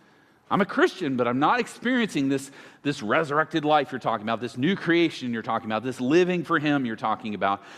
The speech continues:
I, uh, covid was hard. I'm discouraged. I'm struggling. I'm weak. I'm lonely. I'm afraid. I'm anxious. I'm fearful. I'm carrying around wounds that I've never dealt with." Maybe that's you.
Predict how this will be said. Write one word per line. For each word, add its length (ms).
I, 300
uh, 140
covid 340
was 140
hard. 500
I'm 160
discouraged. 680
I'm 140
struggling. 640
I'm 180
weak. 360
I'm 220
lonely. 440
I'm 100
afraid. 440
I'm 220
anxious. 580
I'm 140
fearful. 500
I'm 160
carrying 320
around 280
wounds 460
that 120
I've 220
never 280
dealt 300
with." 300
Maybe 280
that's 320
you. 280